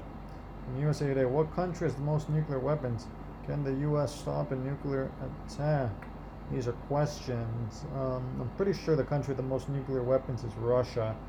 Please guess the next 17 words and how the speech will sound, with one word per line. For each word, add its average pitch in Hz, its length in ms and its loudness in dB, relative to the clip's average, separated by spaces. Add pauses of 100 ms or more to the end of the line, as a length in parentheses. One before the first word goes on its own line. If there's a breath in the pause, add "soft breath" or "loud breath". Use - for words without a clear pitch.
(380 loud breath)
Let 131 120 -2
me 131 160 0
double 117 260 4 (100)
check 117 280 2
that, 110 280 -2
though. 110 300 -2 (1800)
Double 123 240 2 (120)
check 113 280 -2
that. 113 220 -2 (2000)
Let's 127 200 -4
see, 135 180 2
who 135 160 4
has 139 100 4
the 139 80 -2
most 139 260 0
nuclear 135 320 2
weapons? 123 360 0